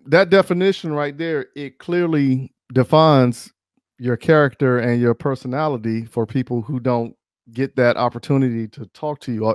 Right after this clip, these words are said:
every week like I do, you know? So, I mean, that's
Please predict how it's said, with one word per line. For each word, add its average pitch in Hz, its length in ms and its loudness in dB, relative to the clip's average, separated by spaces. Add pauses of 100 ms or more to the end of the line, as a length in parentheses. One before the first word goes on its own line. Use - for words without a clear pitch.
every 123 180 4
week 113 260 2
like 107 220 -4
I 120 120 2
do, 87 200 -10 (680)
you 101 180 -6
know? 107 220 -4 (460)
So, 117 460 -4
I 101 80 -6
mean, 117 160 0
that's 113 240 0